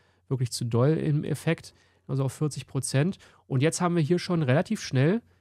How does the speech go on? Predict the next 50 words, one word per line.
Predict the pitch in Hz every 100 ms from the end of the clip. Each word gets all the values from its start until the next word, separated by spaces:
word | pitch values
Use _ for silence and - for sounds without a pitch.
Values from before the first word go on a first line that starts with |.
| _ _
aus | - 110
diesem | - 170 170
Bild, | 131 165 226 - _
was | - 117 -
unser | - 123
Anfangsbild | - 131 156 139 147 143
war, | 143 139 139 _ _ _
dieses | 127 123 -
Bild | 101 95
gemacht. | 101 95 - _ _ _ _
Gefällt | - 117 120
mir | 117
persönlich | 120 127 120 113
sehr, | 117
sehr | 110 107
gut. | 143 240
Jetzt | 170 160 -
kann | 147
man | 151 143
noch | 135
überlegen, | 156 127 123 160 185
ist | 127 -
das | 131
vielleicht | 135 123
von | 123
der | 120
Farbigkeit | 113 135 151 - 131 123
ein |
bisschen | 117 117
zu | -
krass? | 120 156 175 - - -
Möchte | - 131 131
man | 120
die |
Sättigung | 117 147 170 156 143
wieder | 147
ein | 135
bisschen | 135 143 135 - _
anders | - 131 131
einstellen? | - 131 135
Dann | 117
kann | 135
ich | 127
natürlich | 123 - 139
jederzeit | 131 202 170 156 151
hier |
in | 143
die |
Grundeinstellung | 131 143 165 131 - 135
reingehen | 135 131 131 135 135